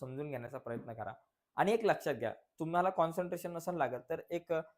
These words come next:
अर्धा तास अभ्यास केल्यानंतर, पाठांतर केल्यानंतर एक पाच मिनिटाचा ब्रेक घ्या,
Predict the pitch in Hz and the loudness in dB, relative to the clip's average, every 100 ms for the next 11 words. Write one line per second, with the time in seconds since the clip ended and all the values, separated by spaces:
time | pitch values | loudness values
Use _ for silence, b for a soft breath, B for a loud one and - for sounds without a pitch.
0 | _ _ - 139 147 180 190 190 156 147 | _ _ 4 6 6 4 4 0 -4 -2
1 | 160 - 143 147 143 147 143 131 147 143 | -2 0 0 0 -4 -6 -4 -4 -4 -6
2 | 147 135 131 151 165 - 143 147 147 143 | -6 -4 -4 -6 -10 -4 -4 -4 -14 -10
3 | 147 139 127 135 127 | -6 -6 -4 -6 -6